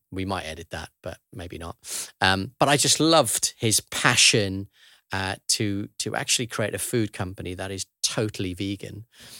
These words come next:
And when they launched, they were so ahead of their time, and they're now coming in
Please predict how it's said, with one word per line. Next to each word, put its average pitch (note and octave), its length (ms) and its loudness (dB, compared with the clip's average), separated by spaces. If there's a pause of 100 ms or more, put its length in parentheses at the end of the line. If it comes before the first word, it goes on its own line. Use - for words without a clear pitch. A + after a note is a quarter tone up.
(140)
And G#2 220 2
when C#3+ 280 4
they A#2 180 2
launched, A2 720 -2
they A#2+ 160 -6
were A2+ 100 -6
so B2+ 840 4
ahead G#2+ 280 -4
of G2 100 -8
their F#2+ 180 -4
time, F#2 420 -4 (400)
and F#2 140 -4
they're G2 120 -2
now G2+ 380 -6
coming F#2+ 380 -4
in F2+ 240 -8